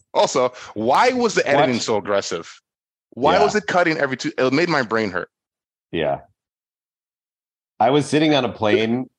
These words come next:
Speaker 2: not too long ago and watching this guy intermittently as I was doing other things, scroll through TikTok videos so angrily. He was so
Speaker 1: <laughs>
Speaker 2: mad at his little computer. He was just
Speaker 1: Yeah.
Speaker 2: like,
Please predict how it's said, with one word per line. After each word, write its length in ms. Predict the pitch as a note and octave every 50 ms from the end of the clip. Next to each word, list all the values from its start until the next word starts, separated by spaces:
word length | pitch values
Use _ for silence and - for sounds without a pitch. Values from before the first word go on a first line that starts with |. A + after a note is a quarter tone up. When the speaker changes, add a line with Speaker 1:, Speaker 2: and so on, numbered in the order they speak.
| _ _ -
Speaker 2:
not 200 | G#2+ G#2+ G#2 G#2+
too 140 | - A#2 A2
long 240 | G#2 G2 F#2+ G2 G2+
ago 540 | G#2+ G2+ A2 G#2+ G#2+ G#2+ A2 A2 G#2+ - _
and 280 | _ F#2 F#2+ F#2+ F#2 F2
watching 360 | F#2 F#2+ F#2+ - - G#2 G2+ F#2+
this 180 | F#2+ F2+ -
guy 500 | - F#2+ F2 E2+ E2+ E2+ E2+ E2+ E2+ E2+ - -
intermittently 680 | G2 G#2 F2+ F2 E2+ F2 F2+ D2+ D#2 E2+ E2+ E2+ E2+ E2+
as 160 | E2 D#2 D#2
I 100 | E2 E2
was 180 | D#2+ E2 E2 D2+
doing 280 | E2+ F2 E2+ E2+ E2
other 180 | E2+ E2 E2+ E2+
things, 460 | E2+ F2 F2 F2 F2+ F2+ F2 - - _ _ _ _ _ _
scroll 540 | _ - - - - A2 A2+ A2 A2+ B2 B2+
through 380 | B2 - - A#2 A2+ A2 G2+ G#2
TikTok 560 | - G#2+ G#2 - - A#2+ A2+ A#2 A#2+ - -
videos 480 | B2 B2 B2 B2+ C3 C3 C3 C3 B2+ C3 - _ _ _ _ _ _
so 480 | - - - - - C3 C3+ D3 D#3+ D#3
angrily. 760 | A2 G#2+ A#2 A#2+ A#2 G2+ G2+ F#2 D#2+ D2+ D2 C#2 C2+ C#2 D2 _ _ _
He 100 | A#2 A#2+
was 140 | A#2+ A#2+ -
so 440 | - D#3+ - D3+ D3 C#3+ D3 D3+
Speaker 1:
<laughs> 140 | C#3+ B2+ A#2 A#2
Speaker 2:
mad 400 | A#2+ A#2 G#2 F2+ E2+ E2 E2+ - - - - - - - - -
at 100 | G2 G2+
his 180 | G#2+ A2 F#2+ F#2+
little 440 | G#2+ A#2 A#2 A#2 A2+ A2 G#2+ G2 -
computer. 720 | - - - G#2+ G#2 G2+ - G#2+ G#2 F#2 F2 D#2+ D#2+ F2 - -
He 100 | A2 G2
was 120 | G2 F#2
just 160 | F#2+ G2 F2+
Speaker 1:
Yeah. 60 | G#2+ G2+
Speaker 2:
like, 220 | F#2 F2 E2 -